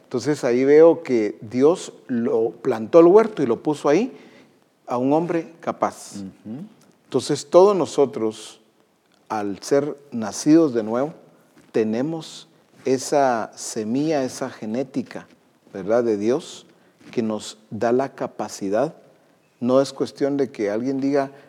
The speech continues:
Speaker 1: "Ah, pero el fulano, el vengano, porque ha estudiado, él porque, eh, eh, pues, mm,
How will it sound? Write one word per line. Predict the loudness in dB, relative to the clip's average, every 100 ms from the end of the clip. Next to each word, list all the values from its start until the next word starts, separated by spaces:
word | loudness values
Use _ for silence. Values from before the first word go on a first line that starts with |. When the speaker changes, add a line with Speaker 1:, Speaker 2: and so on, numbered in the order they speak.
| _ -12
Speaker 1:
"Ah, | -6 -2 0 -2 -4
pero | -6 -4 -4 -4 -6
el | -6 -8 -6 -6 -6 -6 -10 -12
fulano, | -6 0 2 0 -2 -2
el | -2
vengano, | -4 -4 -4 -2 -4 -6
porque | -8 -10 -10 -6 -4 -6 -10 -20 _ -8
ha | -8
estudiado, | -6 -10 -8 -2 6 8 8 6 0 -8 -10 0
él | 0
porque, | 0 -6 -6 -6
eh, | -4 -2 -2 -4 -6 -8 -8 -8 -10 -10 -10
eh, | -10 -10
pues, | -10 -10 -16
mm, | -14 -12 -14